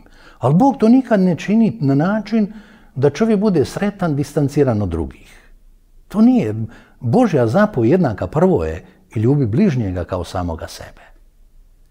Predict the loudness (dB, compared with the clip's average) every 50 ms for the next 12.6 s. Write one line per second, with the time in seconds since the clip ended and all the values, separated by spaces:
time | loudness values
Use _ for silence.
0 | _ _ _ _ _ _ _ _ _ -16 -10 -6 -2 -2 -2 -2 0 0 0 2
1 | 2 2 0 0 -2 -6 -10 -18 -20 -20 -20 -20 -10 -2 2 2 4 4 2 -2
2 | -6 -2 2 2 4 4 2 2 0 -2 0 0 0 0 0 0 0 2 2 2
3 | 2 2 0 0 0 -2 -2 -2 -2 -2 0 2 2 4 4 4 2 2 0 0
4 | 0 -2 -4 -8 -20 -20 -20 -20 -20 -20 -20 _ -8 -4 -2 -2 -2 0 0 2
5 | 2 2 0 -2 -8 -20 -20 -20 -20 -20 _ -2 0 2 2 4 4 2 2 2
6 | 0 0 -2 -2 -2 -2 0 0 2 2 2 2 0 -2 0 0 0 0 0 -2
7 | -4 -4 -2 -2 0 2 2 2 4 2 2 0 0 -2 -4 -6 -8 -12 -20 -20
8 | -16 -8 -6 -6 -4 -4 -4 -6 -4 -2 0 0 0 0 -2 0 0 -2 0 -2
9 | -4 -6 -6 -8 -12 -14 -16 -8 -4 0 0 0 0 -2 -6 -12 -20 -20 -20 _
10 | -20 -20 -20 -20 _ _ _ _ _ _ 0 2 4 6 6 4 2 2 2 2
11 | 2 2 2 2 2 2 2 2 0 0 2 2 2 4 4 2 2 0 0 0
12 | 0 2 0 0 0 -2 -4 -8 -10 -12 -14